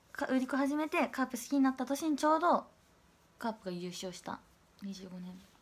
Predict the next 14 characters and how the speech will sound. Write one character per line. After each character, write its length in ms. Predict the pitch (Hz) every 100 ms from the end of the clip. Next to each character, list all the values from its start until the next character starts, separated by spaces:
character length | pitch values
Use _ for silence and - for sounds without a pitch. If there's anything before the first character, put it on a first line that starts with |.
| _ _ _
年 200 | - -
で、 160 | 214 208
年 200 | 220 214
だ 80 | 214
っ 100 | 190
た 80 | 196
の 140 | 180
で、 100 | 185 185 - - - - _
本 120 | 220
当 100 | 214
に 160 | 214 214
な 80 | 202
ん 40 |
か、 180 | 180